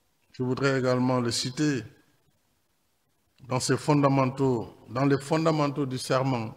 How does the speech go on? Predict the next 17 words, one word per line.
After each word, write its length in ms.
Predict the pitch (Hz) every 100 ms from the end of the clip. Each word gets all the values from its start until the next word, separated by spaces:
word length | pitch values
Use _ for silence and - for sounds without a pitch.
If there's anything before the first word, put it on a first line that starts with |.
| -
d'Hippocrate, 640 | 110 120 123 110 120 123 113
la 140 | 120
médecine 680 | 131 175 - 190 190 202 196 - _ _ _ _ _ _ _ _ _
puise 340 | 185 208 180
d'abord 360 | 160 160 170 165
sa 180 | 156 123
force 540 | - 185 175 - 143
dans 160 | 135 143
le 120 | 135
substrat 760 | - - 180 - 156 160 165 -
humaniste 680 | 139 143 139 147 151 - - _ _ _
de 140 | - 135
l'homme. 400 | 147 151 98 - - - _ _ _ _ _ _ _ _ _ _ -
La 140 | 143
médecine 420 | 170 180 - 202
est 40 | 185
avant 320 | 165 160 156